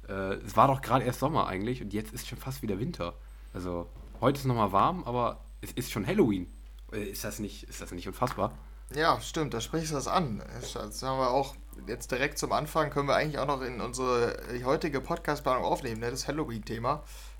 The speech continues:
Speaker 2: Ähm,
Speaker 1: Ja, stimmt, haben wir
Speaker 2: ja.
Speaker 1: gar nicht drüber, ja.
Speaker 2: Haben wir nicht drüber nachgedacht. Aber ja, du hast recht, ähm, Zeit wird auch umgestellt, ne, glaub ich. Ähm,
Speaker 1: Ja,
Speaker 2: wenn ihr es hier
Speaker 1: stimmt.
Speaker 2: gehört habt, wahrscheinlich, äh, ist die schon umgestellt oder wird gerade umgestellt.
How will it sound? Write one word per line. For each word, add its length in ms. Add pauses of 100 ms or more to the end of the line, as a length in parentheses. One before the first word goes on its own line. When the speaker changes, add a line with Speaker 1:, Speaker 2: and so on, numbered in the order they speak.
Speaker 2:
Ähm, 160
Speaker 1:
Ja, 160
stimmt, 380
haben 80
wir 80
Speaker 2:
ja. 40
Speaker 1:
gar 100
nicht 120
drüber, 240
ja. 240 (220)
Speaker 2:
Haben 120
wir 80
nicht 160
drüber 140
nachgedacht. 440
Aber 180
ja, 200
du 80
hast 180
recht, 380
ähm, 420
Zeit 320
wird 100
auch 100
umgestellt, 560
ne, 140
glaub 200
ich. 240 (240)
Ähm, 400 (140)
Speaker 1:
Ja, 220
Speaker 2:
wenn 120
ihr 120
es 100
hier 80
Speaker 1:
stimmt. 160
Speaker 2:
gehört 180
habt, 160
wahrscheinlich, 600
äh, 260
ist 140
die 80
schon 120
umgestellt 720
oder 240
wird 140
gerade 220
umgestellt. 580